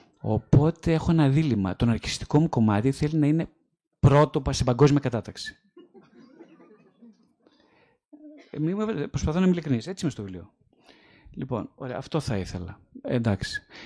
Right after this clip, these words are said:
Υπάρχει ένα άλλο κομμάτι όμως, το οποίο νομίζω είναι ο ηγείτορας αυτής της πράξης, της συμβολικής πράξης, του γραψίματος,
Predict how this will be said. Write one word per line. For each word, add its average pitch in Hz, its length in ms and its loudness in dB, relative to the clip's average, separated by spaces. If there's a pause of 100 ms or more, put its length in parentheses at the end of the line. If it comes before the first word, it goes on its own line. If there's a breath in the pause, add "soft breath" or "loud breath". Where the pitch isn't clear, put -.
Υπάρχει 127 260 -4
ένα 127 160 4
άλλο 143 140 4
κομμάτι 107 480 0
όμως, 139 280 2
το - 100 0
οποίο 143 160 8
νομίζω 143 360 10
είναι 156 320 12
ο 127 160 12
ηγείτορας 113 800 8
αυτής - 280 0
της - 160 -8
πράξης, - 760 -4
της - 80 -8
συμβολικής 107 440 0
πράξης, 98 460 -4
του - 80 0
γραψίματος, 104 680 -4